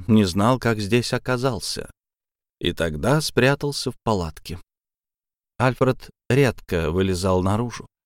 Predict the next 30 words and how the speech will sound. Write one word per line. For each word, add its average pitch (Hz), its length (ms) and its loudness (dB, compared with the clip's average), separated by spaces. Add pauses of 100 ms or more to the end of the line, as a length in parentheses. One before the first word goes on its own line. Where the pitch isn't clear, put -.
Делал 143 380 4
он 143 260 4
это 135 240 0
только 135 320 2
по 127 260 0
нужде, 127 420 2
и 135 260 -2 (140)
приятного 131 580 2
в 113 60 4
этом 120 220 2
было 123 160 0
мало. 104 320 -6 (760)
Безжалостный 143 800 2
ледяной 135 440 4
ветер 135 360 4
без 117 240 0
труда 117 400 2
проникал 117 680 2
под 110 200 2 (100)
толстую 104 560 0 (220)
куртку, 143 580 2
а 131 140 0
сам 147 400 0
вид 139 340 0 (160)
черной 120 520 4
равнины 117 580 4
вызывал 113 560 4
тоску 101 480 -2
и 95 80 -2
тревогу. 87 680 -6